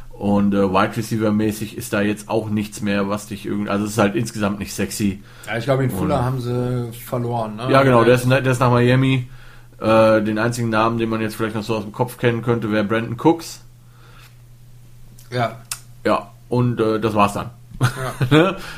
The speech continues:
Speaker 1: Dementsprechend, äh, bei Paul drei und vierzehn, bei mir zwei und fünfzehn. Ähm, ist halt so im Leben manchmal. Ein schlechtes Team muss es geben. Gut, kommen wir zu wieder einer Division, die vermutlich Spaß macht, auch wenn's, äh, Paul und den lieben Olli vielleicht das ein oder andere graue Haar kosten wird.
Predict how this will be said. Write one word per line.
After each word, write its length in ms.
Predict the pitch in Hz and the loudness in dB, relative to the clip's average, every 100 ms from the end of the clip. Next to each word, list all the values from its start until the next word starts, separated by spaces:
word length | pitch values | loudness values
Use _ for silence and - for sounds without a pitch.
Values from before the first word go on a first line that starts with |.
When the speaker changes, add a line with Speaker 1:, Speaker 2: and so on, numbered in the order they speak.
| - - | -4 2
Speaker 1:
Dementsprechend, 800 | 147 151 - 131 123 127 123 - | 6 4 4 4 4 4 2 0
äh, 200 | 107 107 | 0 2
bei 140 | 107 | 0
Paul 320 | 104 143 139 | 2 2 2
drei 400 | 104 110 113 120 | 0 2 2 2
und 240 | - 104 101 | -2 -4 -4
vierzehn, 480 | - 131 - 113 107 | -4 -6 -2 -2 0
bei 80 | 101 | 0
mir 240 | 110 113 | 0 -2
zwei 180 | - 104 | -4 -4
und 220 | 110 101 | -4 -4
fünfzehn. 520 | - 110 - 87 95 - - - - - - - | -8 -8 -6 -6 -6 -10 -18 -20 -20 -20 -20 -8
Ähm, 580 | 104 90 87 87 87 85 - - - - - - - - - | -2 0 0 -2 -4 -8 -12 -18 -18 -16 -16 -16 -16 -14 -6
ist 140 | 131 | 0
halt 140 | 98 87 | 0 2
so 100 | 95 | -2
im 100 | 92 | 0
Leben 220 | 90 87 | -2 -2
manchmal. 400 | 82 90 - - | -2 -4 -8 -6
Ein 200 | 95 92 | -6 -6
schlechtes 400 | - - 104 120 | -10 -10 -8 -8
Team 180 | - 95 | -6 -6
muss 140 | 90 90 | -6 -8
es 160 | 95 | -8
geben. 300 | 95 87 62 - - - - - - | -8 -10 -12 -20 -20 -20 -20 -20 -2
Gut, 260 | 262 240 - | 2 2 2
kommen 220 | 220 226 | 0 6
wir 300 | 226 220 220 | 6 6 2
zu 320 | - 180 165 | -4 -4 2
wieder 220 | 156 160 | 4 6
einer 320 | 135 131 131 123 | 6 4 4 4
Division, 480 | 113 127 147 139 | 2 2 2 2
die 240 | 120 120 117 | 2 2 2
vermutlich 480 | 120 131 208 175 - | 2 2 2 0 0
Spaß 320 | - 143 139 | 0 0 2
macht, 320 | 120 156 - | 2 2 0
auch 180 | - 110 | -6 -2
wenn's, 360 | 113 113 107 104 | -2 -2 -6 -6
äh, 140 | 101 | -6
Paul 420 | - 120 131 139 | 0 2 4 2
und 420 | 131 113 107 - - | -2 -4 -8 -12 -12
den 320 | 110 107 104 | -10 -6 -4
lieben 240 | 110 113 | -2 -4
Olli 320 | 110 120 123 123 | -2 0 2 0
vielleicht 320 | 120 107 - | -2 -6 -6
das 120 | 113 | -8
ein 200 | - 113 | -6 -4
oder 160 | 117 113 | -4 -4
andere 200 | 113 104 | -4 -4
graue 320 | 101 107 107 | 0 2 4
Haar 240 | 117 143 | 2 0
kosten 400 | - 139 - 135 | -4 -8 -6 -4
wird. 320 | 123 135 - | -2 -2 -4